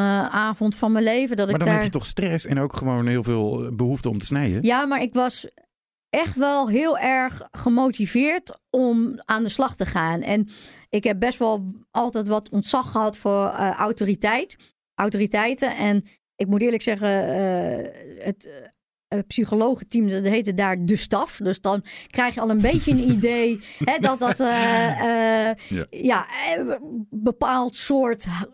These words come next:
Speaker 1: houding en gedrag daarin. En, ehm, en wat mij heel erg is tegengevallen,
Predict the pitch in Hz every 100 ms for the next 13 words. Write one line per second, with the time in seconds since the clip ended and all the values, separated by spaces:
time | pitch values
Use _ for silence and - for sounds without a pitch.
0 | - - 214 262 269 262 247 226 214 220
1 | 185 220 302 - 262 240 262 277 269 202
2 | 208 - _ _ _ _ - 208 208 214
3 | 214 214 208 208 _ _ - 202 214 214
4 | 208 208 202 - - 233 233 262 240 -
5 | - 220 220 - - 240 277 254 240 -
6 | 220 214 208